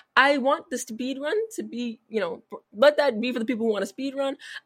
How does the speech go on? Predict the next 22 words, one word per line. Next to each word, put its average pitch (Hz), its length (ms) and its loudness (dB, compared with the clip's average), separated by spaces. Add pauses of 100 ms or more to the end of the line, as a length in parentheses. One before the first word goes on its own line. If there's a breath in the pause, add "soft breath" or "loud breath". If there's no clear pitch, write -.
I 302 320 12
think 294 240 10
I'm 247 140 10
just 233 200 8
gonna 214 160 10
stick 220 220 6
to 226 80 8
enjoying 220 340 6
the 214 60 6
game 208 340 2
and, 185 100 0
uh, 180 80 2 (240 loud breath)
however 247 360 8
long 220 220 8
I 220 60 6
need 208 140 2
to 202 60 -2
finish 165 340 -2
it, - 120 -10 (100)
you 202 140 2
know, 196 200 8
'cause, 190 280 2